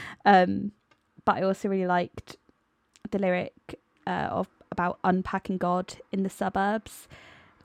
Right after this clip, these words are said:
and that idea of confronting queerness when you're raised religious and all of that kind of stuff, and, uh, confronting your identity when you're raised in a religious, uh,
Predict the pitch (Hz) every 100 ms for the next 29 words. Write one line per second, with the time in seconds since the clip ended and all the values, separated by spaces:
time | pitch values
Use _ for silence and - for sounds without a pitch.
0 | _ _ _ 196 185 180 175 - - 190
1 | 196 175 - - - - _ _ _ _
2 | _ _ _ _ _ _ _ _ _ _
3 | - - 202 185 190 180 - 175 180 202
4 | - - - _ _ _ _ _ _ _
5 | _ _ _ - - 202 185 180 202 -
6 | - - _ _ _ - 196 180 175 175
7 | 170 175 175 - - 190 185 175 180 -
8 | - 277 190 180 - - - - 190 185
9 | 180 185 175 - 196 190 - - 180 -
10 | - 196 - - - 196 180 185 180 180
11 | 175 180 - 202 180 175 165 170 175 -
12 | - - - _ - 185 180 180 - -
13 | 185 175 165 - 170 - - _ _ _
14 | _ _ _ - 185 202